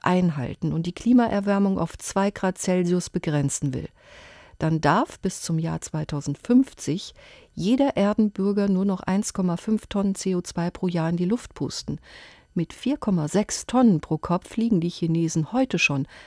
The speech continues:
weit über dem Maximalwert, den die Atmosphäre unserer Erde noch verträgt.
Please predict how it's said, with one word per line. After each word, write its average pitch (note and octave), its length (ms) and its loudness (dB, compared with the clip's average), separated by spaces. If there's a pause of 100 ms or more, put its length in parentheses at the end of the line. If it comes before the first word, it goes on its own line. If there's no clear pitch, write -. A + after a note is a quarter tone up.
(160)
weit A3+ 380 4
über D#3+ 180 0
dem D3+ 160 -2
Maximalwert, D3+ 880 -2 (400)
den G#3 140 2
die G#3+ 100 2
Atmosphäre F#3 640 2
unserer F3+ 540 0
Erde D#3 260 0
noch D#3 160 0
verträgt. - 640 -12